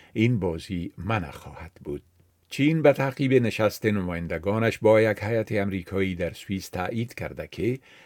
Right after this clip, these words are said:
در مورد تجارت با ایالات متحدهٔ امریکا به توافق رسیده است. هی لیفینگ، معاون صدر اعظم چین، می‌گوید که هر دو طرف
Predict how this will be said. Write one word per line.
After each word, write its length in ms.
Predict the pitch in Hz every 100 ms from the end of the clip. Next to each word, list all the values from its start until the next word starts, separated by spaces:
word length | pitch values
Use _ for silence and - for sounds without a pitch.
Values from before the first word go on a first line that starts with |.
| _
در 160 | 110 110
مورد 400 | 120 127 131 131
تجارت 500 | 127 104 92 95 95 110
با 320 | 104 110 107
ایالات 380 | 101 101 92 101
متحدهٔ 760 | 87 85 73 82 82 82 92
امریکا 540 | 82 82 82 - 107
به 240 | 98 104 98
توافق 640 | 95 90 87 - 139 - 76
رسیده 360 | - 87 76
است. 440 | 78 69 - - _ _ _ _
هی 320 | - 147 156 151
لیفینگ، 680 | 135 120 - 113 120 127 117
معاون 400 | 107 110 117 117
صدر 280 | - 95 92
اعظم 380 | 90 98 95
چین، 260 | 90 147 143
می‌گوید 460 | 113 82 92 104 -
که 120 | 107
هر 160 | 110
دو 200 | 107 113
طرف 460 | 113 98 107 127